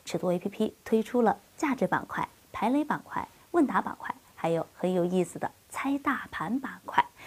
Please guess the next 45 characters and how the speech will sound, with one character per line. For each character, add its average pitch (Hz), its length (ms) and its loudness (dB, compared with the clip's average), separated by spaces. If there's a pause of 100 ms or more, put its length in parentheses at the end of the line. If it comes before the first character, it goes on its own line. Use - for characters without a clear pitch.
(180)
等 254 240 8
等 196 240 4
多 285 180 2
项 196 200 -4
功 160 180 -4
能。 131 180 -4 (460)
那 233 100 4
大 233 140 6
家 247 140 4
现 254 280 6
在 220 260 4
进 220 220 4
入 196 220 2
App 196 160 -2
Store - 320 2 (200)
就 220 160 6
可 190 180 -2
以 175 200 -2
下 - 240 2
载 170 220 -4 (100)
尺 - 160 -6
度 156 140 0
A 156 60 0
P 185 140 0
P 196 140 4
了。 190 140 4 (840)
回 311 160 8
忆 320 120 10
三 320 160 8
年 294 140 10
前， 240 240 4 (240)
王 233 160 12
思 240 120 2
聪 254 220 8
跟 254 240 8
当 254 200 10
时 190 420 4
任 240 280 8 (160)
乐 294 300 8
视 233 160 2
体 - 180 -4
育 196 120 2
C 254 200 0
E 269 180 8
O 294 180 8